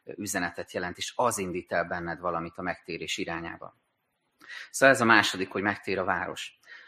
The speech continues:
A harmadik, ezt nagyon szerettem, és, és nagyon megrendített, amikor ez-, ezzel foglalkoztam, hogy megtér a király.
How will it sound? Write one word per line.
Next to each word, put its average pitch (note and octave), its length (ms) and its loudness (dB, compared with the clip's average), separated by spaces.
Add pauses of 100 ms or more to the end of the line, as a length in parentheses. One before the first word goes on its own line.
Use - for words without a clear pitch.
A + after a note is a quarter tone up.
A G#2+ 80 -2
harmadik, D3 680 8 (520)
ezt - 180 -8
nagyon A#2 180 0
szerettem, G2 520 -2
és, - 160 -6
és - 160 -10
nagyon A2+ 220 -2
megrendített, F2+ 680 -4
amikor F#2 320 -6
ez-, F2+ 180 -6
ezzel F2+ 300 -6
foglalkoztam, G#2+ 960 0 (720)
hogy A2 120 -2
megtér G#2 360 2
a F#2+ 60 0
király. - 460 -2